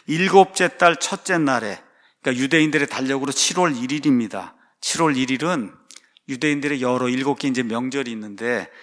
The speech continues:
칠월 일 일은 나팔절이라고 해서 새로운 해가 시작이 되는 거예요. 이제 내일이면 우리 신정을 쇠잖아요. 그렇죠? 내일. 예, 내일 새로운 그런 해가 시작이 되는 것처럼 유대인들에게 새로운 해가 시작이 되는 때가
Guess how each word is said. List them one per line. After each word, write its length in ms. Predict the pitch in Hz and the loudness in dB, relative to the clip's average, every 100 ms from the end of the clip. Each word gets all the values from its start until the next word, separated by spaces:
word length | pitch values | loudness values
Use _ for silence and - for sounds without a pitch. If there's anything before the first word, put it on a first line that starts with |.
| - - | -20 -10
칠월 380 | - 156 151 | -4 0 0
일 140 | 123 127 | 0 -4
일은 260 | 120 139 | -4 -4
나팔절이라고 920 | 107 - - 156 151 160 143 131 120 110 | -4 -10 -6 -6 -4 -8 -6 -6 -6 -10
해서 220 | 104 131 | -10 -8
새로운 480 | - - 202 202 202 | -6 -4 -2 -2 -2
해가 340 | - 190 226 | -6 2 2
시작이 360 | 175 147 143 135 | 2 -2 -2 -2
되는 260 | 117 104 | -6 -8
거예요. 180 | 101 95 - - - - | -12 -14 -16 -20 -20 -12
이제 160 | - 151 | 0 2
내일이면 560 | 127 131 165 175 175 165 | 4 4 4 4 2 0
우리 160 | 151 | 2
신정을 600 | 151 208 180 165 170 151 | 0 2 2 2 2 -2
쇠잖아요. 720 | - 139 131 123 113 117 175 - | -2 0 2 0 -2 -2 -2 -4
그렇죠? 340 | 135 - 190 - - - | -6 0 -2 -2 -14 -8
내일. 440 | 123 135 127 95 - - _ | 2 4 4 0 -14 -20 _
예, 120 | 131 123 | -2 2
내일 260 | 135 165 | 4 4
새로운 500 | 160 - 190 196 196 | 4 2 6 6 6
그런 240 | 170 165 156 | 2 2 0
해가 240 | 151 156 | -2 -2
시작이 380 | - 131 139 131 | -2 -2 -2 0
되는 180 | 123 123 | -4 -4
것처럼 580 | 120 - 120 143 120 - - - - | -4 -6 -2 -2 -2 -8 -20 -20 -12
유대인들에게 540 | 135 135 165 156 156 156 | -6 -2 -2 -2 -4 -4
새로운 420 | - 196 196 175 | -4 -2 0 0
해가 340 | - 208 208 | -2 2 4
시작이 400 | 180 160 170 147 | 4 4 2 4
되는 240 | 139 135 113 | 0 -2 -2
때가 240 | 123 | 0